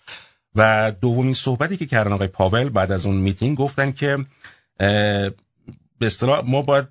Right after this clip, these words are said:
به سو-، به، اه، بهره رو زمانی بالا خواهیم برد که به طور واقعی توی اقتصاد significant،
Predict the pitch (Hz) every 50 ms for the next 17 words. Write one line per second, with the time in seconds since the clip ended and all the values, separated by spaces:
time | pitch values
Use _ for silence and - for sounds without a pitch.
0 | _ - 123 113 - 135 127 90 123 - - 123 110 107 107 107 107 107 104 -
1 | 117 117 107 110 139 135 131 110 104 107 101 107 117 139 170 160 127 123 110 104
2 | 95 - 98 95 92 90 85 95 95 - _ _ - 90 - 98 92 - 123 135
3 | 147 151 117 104 104 101 95 92 104 107 98 - - 131 135 123 107 - - 101
4 | - - 107 - - - - - 110 98 - 117 156 170 - 147 135 - 147 131
5 | 131 127 -